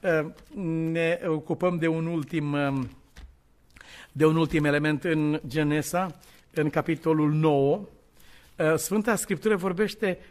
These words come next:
folosește un cuvânt extraordinar, care e, de fapt, uh, începutul unui, unei lungi serii de manifestări a acestuia în Scripturi. Capitolul nouă, versetul unsprezece.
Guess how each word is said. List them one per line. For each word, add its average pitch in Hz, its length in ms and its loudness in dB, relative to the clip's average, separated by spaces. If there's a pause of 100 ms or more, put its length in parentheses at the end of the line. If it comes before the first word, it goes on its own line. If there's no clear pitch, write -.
folosește 196 640 -2
un 175 160 -2
cuvânt 175 320 -6
extraordinar, 170 760 -4
care 165 200 -2
e, 160 40 -2
de 151 80 -2
fapt, - 300 -6
uh, 156 220 4 (280)
începutul 160 680 0
unui, 123 460 -4 (260)
unei 123 500 -6 (240)
lungi 160 720 -2 (160)
serii 135 460 -4
de 120 340 -4 (280)
manifestări 151 680 0
a 160 60 -2
acestuia 143 640 -4 (260)
în 147 340 4
Scripturi. 139 580 -6 (240)
Capitolul 156 520 0
nouă, 101 380 -2 (400)
versetul 165 840 -2 (200)
unsprezece. 127 1000 -4